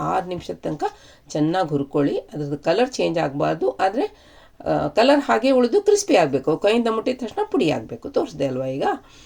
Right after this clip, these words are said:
ಈಗ ಅದನ್ನು ಒಂದು ಪ್ಲೇಟ್ಗೆ ಟ್ರಾನ್ಸ್‌ಫರ್ ಮಾಡ್ಕೊಳ್ಳಿ, ಅದು ತಣ್ಣಗಾಗಬೇಕು, ತಣ್ಣಗಾಗ್ಲಿಕ್ಕೆ ಬಿಡಿ. ಅದೇ ಪ್ಯಾನ್ನಲ್ಲಿ ಈಗ ಒಂದು ಕಪ್ಪು ತುರಿದಿರೋದು ಕೊಬ್ಬರಿ, ಅದ್ರದ್ದು ನಾನು ಹಿಂದ್ಗಡೆ ಭಾಗ ತೆಗೆದುಬಿಟ್ಟು ಬಿಳಿ ಭಾಗ ಮಾತ್ರ ಹಾಕ್ಕೊಂಡಿದ್ದೀನಿ, ಹೇಗೂ ಹಾಕ್ಬೋದು.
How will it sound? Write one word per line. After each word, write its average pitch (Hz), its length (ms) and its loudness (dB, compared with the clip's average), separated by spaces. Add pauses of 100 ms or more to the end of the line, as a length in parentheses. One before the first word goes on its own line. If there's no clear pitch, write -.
(300)
ಈಗ 220 140 -4
ಅದನ್ನು 196 360 -2
ಒಂದು 196 260 -4
ಪ್ಲೇಟ್ಗೆ 160 440 -4
ಟ್ರಾನ್ಸ್‌ಫರ್ 147 420 -4
ಮಾಡ್ಕೊಳ್ಳಿ, 131 480 -8
ಅದು 359 280 -6
ತಣ್ಣಗಾಗಬೇಕು, 143 1040 -6
ತಣ್ಣಗಾಗ್ಲಿಕ್ಕೆ 262 600 -6
ಬಿಡಿ. 127 320 -4 (1160)
ಅದೇ 202 320 4
ಪ್ಯಾನ್ನಲ್ಲಿ 180 920 -2
ಈಗ 170 180 -6 (320)
ಒಂದು 233 380 0
ಕಪ್ಪು - 480 -4 (300)
ತುರಿದಿರೋದು 196 720 0 (240)
ಕೊಬ್ಬರಿ, 170 420 -4
ಅದ್ರದ್ದು 175 280 -6
ನಾನು 175 140 -2
ಹಿಂದ್ಗಡೆ 185 420 -4
ಭಾಗ 165 260 -6
ತೆಗೆದುಬಿಟ್ಟು 156 680 -8 (400)
ಬಿಳಿ 208 260 -4
ಭಾಗ 165 220 -4
ಮಾತ್ರ 156 460 -4
ಹಾಕ್ಕೊಂಡಿದ್ದೀನಿ, 139 640 -4
ಹೇಗೂ 370 500 0
ಹಾಕ್ಬೋದು. - 800 -2